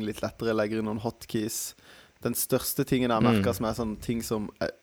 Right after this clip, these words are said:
Speaker 1: frustrerende å gjøre, og enda mer frustrerende å se på noen ikke få til å gjøre, er jo å flytte units mellom heroene. Eh, at det er sånn, du må,
Speaker 2: Ja.
Speaker 1: du må velge en hero, og så må du fordele hvor mange på en sånn her, du må slide en sånn slider for å se,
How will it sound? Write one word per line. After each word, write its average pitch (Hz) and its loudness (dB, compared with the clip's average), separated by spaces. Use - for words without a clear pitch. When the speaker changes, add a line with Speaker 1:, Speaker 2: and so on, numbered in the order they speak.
Speaker 1:
frustrerende 123 2
å 117 2
gjøre, 110 4
og 110 4
enda 113 2
mer 113 2
frustrerende 117 -2
å 123 0
se 110 2
på - 0
noen 107 0
ikke - -4
få - 2
til 135 2
å - 0
gjøre, 113 4
er 113 4
jo 110 4
å 110 4
flytte - 0
units 113 2
mellom 107 2
heroene. 120 2
Eh, 101 -2
at - -4
det 110 -2
er 107 4
sånn, 107 -2
du 110 -2
må, 107 2
Speaker 2:
Ja. 107 2
Speaker 1:
du 135 2
må 120 2
velge 127 6
en 127 4
hero, 135 6
og 147 4
så - -2
må 127 4
du - -2
fordele 127 6
hvor 117 4
mange 110 2
på 120 0
en 113 2
sånn 113 0
her, 110 4
du 110 2
må 110 0
slide 110 4
en 110 2
sånn 110 -2
slider 113 4
for 120 2
å 113 4
se, - 2